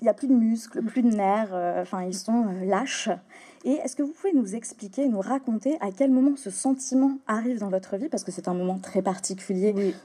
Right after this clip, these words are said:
Speaker 1: même de notre vie à tous, et qu'est-ce que ça a suscité en vous ?
Speaker 2: Oui, alors c'était, euh,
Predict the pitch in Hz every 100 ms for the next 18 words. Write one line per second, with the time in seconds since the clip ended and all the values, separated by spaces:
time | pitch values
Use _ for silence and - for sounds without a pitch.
0 | _ 185 185 185 175 - 196 190 214 -
1 | - 254 320 - - - - - 196 294
2 | - 226 196 190 - 240 214 190 247 190
3 | 170 175 - - - - - 220 233 180
4 | 175 180 202 196 185 165 151 139 135